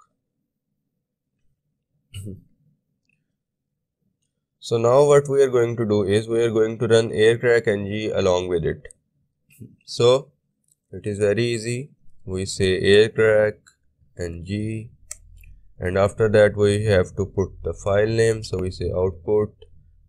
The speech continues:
web crack dot one dot zero one and then the capture file.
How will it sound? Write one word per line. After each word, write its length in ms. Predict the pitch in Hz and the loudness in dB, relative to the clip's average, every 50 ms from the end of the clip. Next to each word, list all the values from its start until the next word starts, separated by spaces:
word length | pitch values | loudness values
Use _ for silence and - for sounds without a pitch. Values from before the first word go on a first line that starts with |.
| _ | _
web 380 | - 90 98 104 107 107 - _ | -4 0 2 2 2 2 -2 _
crack 360 | - 104 101 101 98 95 90 | 0 2 2 2 2 2 0
dot 300 | 92 95 92 92 92 - | 0 2 2 0 0 -2
one 320 | 98 95 95 98 98 98 - | -2 -2 -2 -4 -6 -6 -4
dot 240 | 92 87 85 82 | -2 -2 -2 -4
zero 300 | 90 95 101 101 110 110 | -6 -4 0 2 2 2
one 320 | 110 110 110 110 110 110 120 - _ _ _ | 2 0 -2 -4 -6 -12 -18 -20 _ _ _
and 400 | - 85 87 90 87 90 90 90 | -8 -6 -4 -4 -4 -4 -4 -2
then 240 | 95 95 92 95 92 | 0 0 0 -2 -4
the 100 | 95 92 | -6 -6
capture 420 | - - 85 78 - - - 62 | -6 -6 -6 -6 -8 -8 -10 -12
file. 340 | - - - - - - | -10 -10 -12 -12 -12 -14